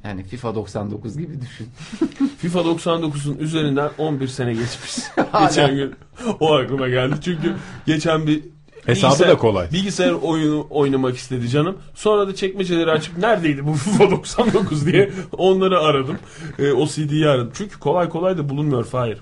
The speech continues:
Speaker 2: Kurulum C D'si var biliyorsun. Bir tane var Türkiye'de <laughs> o C D'den, o da bende. Ama
Speaker 1: Zannediyorsan yanılıyorsun. Bir diğeri de bende.
Speaker 2: Sende de var mı?
Speaker 1: Tabii canım,
Speaker 2: Ama
Speaker 1: olmaz mı?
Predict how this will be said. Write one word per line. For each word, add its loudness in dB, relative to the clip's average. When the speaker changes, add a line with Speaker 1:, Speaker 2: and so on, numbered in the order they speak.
Speaker 2:
Kurulum 0
C -6
D'si -10
var -4
biliyorsun. -6
Bir 0
tane 0
var -2
Türkiye'de -2
<laughs> -8
o 2
C -2
D'den, 0
o 0
da 2
bende. 0
Ama 2
Speaker 1:
Zannediyorsan 2
yanılıyorsun. -2
Bir -2
diğeri 2
de 2
bende. 2
Speaker 2:
Sende 2
de 4
var 4
mı? 0
Speaker 1:
Tabii -2
canım, 2
Speaker 2:
Ama 4
Speaker 1:
olmaz 0
mı? -8